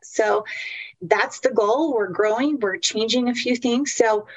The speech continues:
we've changed a few personnel things. We've changed a few operational things. Overall, everything has been really positive. It's just,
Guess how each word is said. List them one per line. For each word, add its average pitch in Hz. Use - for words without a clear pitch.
we've 302
changed 330
a 285
few 254
personnel 196
things. 254
We've 185
changed 190
a 180
few 180
operational 190
things. 247
Overall, 269
everything 226
has 208
been 196
really 180
positive. 240
It's -
just, -